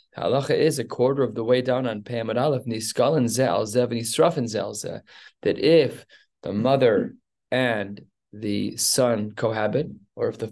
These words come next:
father and the daughter cohabit, or if the siblings cohabit, in those cases they get sreifa. But it's only based on the chazaka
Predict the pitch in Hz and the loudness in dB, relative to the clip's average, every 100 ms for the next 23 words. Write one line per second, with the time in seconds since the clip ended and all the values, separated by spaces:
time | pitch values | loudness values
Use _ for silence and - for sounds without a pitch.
0 | - 127 123 120 113 110 110 104 110 117 | 0 2 2 0 0 -2 0 0 0 -4
1 | 113 113 120 110 110 - 110 - 147 120 | -4 -2 0 0 -2 -4 -6 0 0 2
2 | 117 113 - 110 127 151 170 - - - | -2 -2 -4 0 2 4 2 -2 -20 -20
3 | _ - 117 123 - 120 120 110 107 107 | _ -2 0 0 0 -2 -2 -8 -6 -4
4 | 107 110 123 131 - - 113 117 - 123 | -4 0 4 4 2 -4 -4 -6 0 2
5 | 131 147 127 127 135 131 123 120 123 120 | 4 2 4 2 2 0 0 0 0 4
6 | 151 190 104 107 | 2 2 0 -2